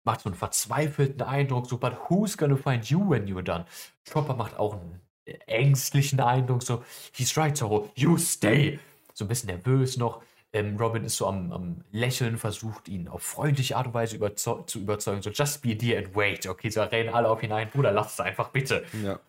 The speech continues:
Speaker 2: ja.
Speaker 1: Ähm, was er dann auch einsieht,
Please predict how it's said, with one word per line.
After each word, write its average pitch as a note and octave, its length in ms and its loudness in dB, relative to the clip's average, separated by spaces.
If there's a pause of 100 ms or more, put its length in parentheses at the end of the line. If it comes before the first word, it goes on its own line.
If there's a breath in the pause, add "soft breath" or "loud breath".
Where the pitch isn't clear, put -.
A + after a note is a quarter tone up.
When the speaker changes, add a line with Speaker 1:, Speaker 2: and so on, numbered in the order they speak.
(140)
Speaker 2:
ja. F2+ 180 -6 (1400)
Speaker 1:
Ähm, G#2 300 -2
was E3+ 160 2
er C3+ 120 0
dann G#2+ 120 0
auch G2+ 120 0
einsieht, G2 580 -4